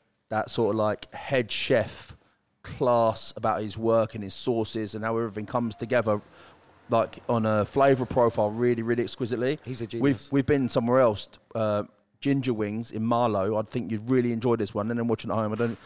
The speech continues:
Speaker 1: our content we did that day was really weird. It's the first day they opened and we got the whole menu, which sometimes can water down the video a little bit. I'm gonna go back. We're gonna eat two or three things, but I've sent a few people there after and it is legit, bruv. So that's,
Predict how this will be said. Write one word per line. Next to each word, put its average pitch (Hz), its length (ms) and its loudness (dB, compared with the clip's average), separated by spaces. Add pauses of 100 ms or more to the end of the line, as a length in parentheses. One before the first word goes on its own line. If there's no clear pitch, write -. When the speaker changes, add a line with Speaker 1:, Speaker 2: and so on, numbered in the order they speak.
(240)
Speaker 1:
our 196 220 4
content 175 320 0
we 135 60 -2
did 135 160 0
that 117 120 2
day 131 80 4
was 113 140 2
really 120 140 2
weird. 113 220 4
It's 95 120 -6
the 110 40 -6
first 143 280 4
day 123 100 4
they 120 80 2
opened 117 320 2
and 104 80 -4
we 110 60 -2
got 113 80 0
the 107 80 -4
whole 131 140 2
menu, 127 340 0
which - 200 -6
sometimes 127 460 -2
can 110 240 -6 (300)
water 131 240 4
down 120 220 0
the 113 60 0
video 113 220 4
a - 20 2
little 107 140 -2
bit. 107 140 -2
I'm 107 80 -2
gonna 147 140 0
go 139 120 4
back. 110 380 0
We're 117 120 -6
gonna 113 240 2
eat 120 200 -6
two 143 100 0
or 123 80 4
three 117 160 -4
things, 110 300 -4
but - 180 -4 (600)
I've 107 100 -4
sent 143 220 0
a - 20 -6
few 135 140 -8
people 117 160 -4
there 110 420 4
after 117 380 2
and 101 180 -2
it - 80 -6
is 101 160 -6
legit, 98 320 -6
bruv. 90 200 -14
So - 100 -8
that's, - 160 -10